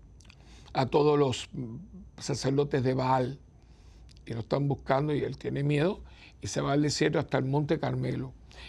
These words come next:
Y allí tiene una teofanía, allí tiene una manifestación de Dios.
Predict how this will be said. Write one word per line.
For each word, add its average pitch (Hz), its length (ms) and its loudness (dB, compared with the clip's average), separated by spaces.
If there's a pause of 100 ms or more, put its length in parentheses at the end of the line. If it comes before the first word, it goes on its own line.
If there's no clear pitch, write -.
Y 143 100 -2
allí 139 200 4
tiene 147 300 2
una 135 260 2
teofanía, 151 480 2
allí 135 160 -2
tiene 139 280 -2
una 135 260 -2
manifestación 135 880 -6
de 139 140 -2
Dios. 147 180 2